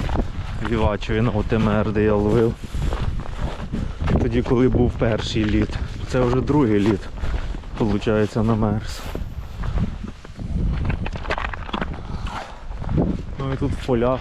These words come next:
воно зрозуміло, що холодніше весь час. Ну, сьогодні мудрі люди сидять вдома. Ніхто навіть не думав нікуди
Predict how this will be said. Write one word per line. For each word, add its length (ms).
воно 280
зрозуміло, 640
що 140
холодніше 640
весь 200
час. 360
Ну, 320
сьогодні 400
мудрі 380
люди 280
сидять 320
вдома. 340
Ніхто 280
навіть 300
не 80
думав 360
нікуди 380